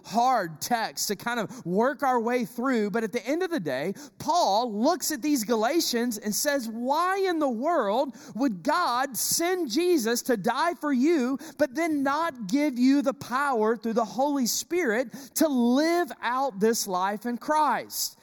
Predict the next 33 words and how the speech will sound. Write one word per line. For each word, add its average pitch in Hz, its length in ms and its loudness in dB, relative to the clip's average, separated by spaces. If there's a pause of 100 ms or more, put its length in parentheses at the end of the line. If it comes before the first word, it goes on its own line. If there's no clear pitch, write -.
(180)
Why 285 300 0
would 359 160 0
you 339 120 2
think 359 360 -2
that? 139 300 -2
Why 294 260 0
would 370 180 0
you 349 120 2
think 311 300 -2
you 269 220 6
need 277 200 2
to 247 100 2
do 185 300 4
it? 123 160 -2
Why 262 260 -2
would 370 160 2
you 339 120 0
think 330 260 -4
it's 254 140 -4
on 247 360 -2
your 233 260 2
power? 247 720 -2 (260)
Paul 233 260 2
looked 233 220 2
at 185 80 -16
them 226 180 2
and 202 100 0
said, 233 340 -2
"It's 247 200 -6
not 254 380 0
on 240 220 2
your 185 160 2
power, 175 560 -2